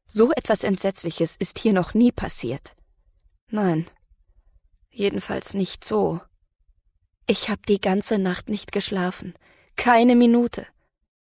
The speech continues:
Ich auch nicht. Ich hab mich nur hin und her gewälzt. Ich bringe kaum einen Bissen runter. Sie hätten mal meine Frau sehen sollen, als ich es ihr erzählt habe.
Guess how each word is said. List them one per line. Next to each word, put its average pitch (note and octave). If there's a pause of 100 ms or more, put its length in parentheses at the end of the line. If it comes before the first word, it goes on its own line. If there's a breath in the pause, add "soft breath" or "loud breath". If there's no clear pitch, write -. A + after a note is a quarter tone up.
(120)
Ich -
auch F#3+
nicht. D#3
Ich -
hab F3+
mich -
nur A3+
hin G#3+
und G#3+
her G#3
gewälzt. F3 (360 loud breath)
Ich -
bringe G3+
kaum G3
einen F#3
Bissen G3
runter. F3 (680)
Sie G3
hätten G3
mal F#3
meine F3+
Frau F3+
sehen F3+
sollen, E3
als -
ich F3
es -
ihr D#3+
erzählt -
habe. E3